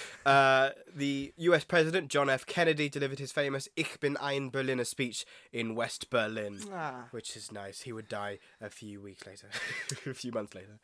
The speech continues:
Speaker 1: And on this day in nineteen seventy-seven, my favourite year, Elvis Presley
Speaker 2: You're just
Speaker 1: performed
Speaker 2: saying,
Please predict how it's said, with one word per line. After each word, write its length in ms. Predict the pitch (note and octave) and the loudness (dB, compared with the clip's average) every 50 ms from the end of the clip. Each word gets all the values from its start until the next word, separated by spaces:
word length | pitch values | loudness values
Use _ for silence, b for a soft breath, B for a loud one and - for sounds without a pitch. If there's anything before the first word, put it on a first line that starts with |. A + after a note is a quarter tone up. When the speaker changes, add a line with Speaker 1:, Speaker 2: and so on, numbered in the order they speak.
| B B B B | B B B B
Speaker 1:
And 260 | E3+ F#3+ G3 G3+ F#3+ - | -2 -2 -2 -2 -4 -6
on 200 | - D#3+ D3+ D3+ | -6 -6 -6 -6
this 100 | D3+ - | -8 -6
day 220 | - E3 E3+ F#3+ | -4 -2 -2 -2
in 160 | D#3 C3+ D3+ | -2 -4 -4
nineteen 320 | D3+ D3 D3 - D3 C#3 B2+ | -6 -6 -6 -8 -12 -14 -10
seventy-seven, 680 | - D3 B2+ C3 - C3 - - C#3 C3 C#3+ D#3 D#3 | -10 -10 -10 -10 -12 -12 -6 -6 -4 -4 -4 -6 -6
my 240 | D3+ C#3+ D3+ E3 F#3 | -4 -4 -2 -4 -4
favourite 440 | F3 - B2+ A#2+ A#2+ B2 B2+ B2 - | -4 -6 -8 -8 -6 -6 -8 -8 -8
year, 320 | A#2 A#2+ C3+ D3 F3 F3+ B B B B B B B | -10 -8 -8 -8 -10 -12 B B B B B B B
Elvis 280 | - G3+ G3 G#3+ G#3+ - | -4 -2 -2 -4 -6 -4
Presley 260 | - F#3+ F#3 E3+ G3 | -4 -4 -4 -2 -2
Speaker 2:
You're 60 | D#3 | 0
just 180 | E3+ G3+ - - | 0 0 0 0
Speaker 1:
performed 220 | E3 - C#3 C3 | -2 0 0 0
Speaker 2:
saying, 100 | A#2+ - | 0 -2